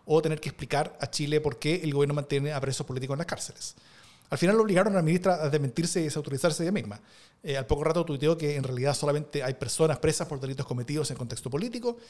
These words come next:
que no es lo mismo que personas presas por sus ideas. Eh,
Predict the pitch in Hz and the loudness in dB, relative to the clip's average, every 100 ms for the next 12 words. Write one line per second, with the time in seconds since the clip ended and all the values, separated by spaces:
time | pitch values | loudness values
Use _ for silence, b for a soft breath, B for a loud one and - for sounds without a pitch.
0 | B 143 143 139 143 156 139 117 143 135 | B -2 0 0 -2 -2 -4 -4 -2 -2
1 | - 139 143 - - 131 139 208 - - | -2 -4 -4 -4 -4 -2 -2 -4 -6 -10
2 | - B B B B B B - 131 131 | -14 B B B B B B -2 2 4
3 | 123 120 117 117 | 4 2 0 -2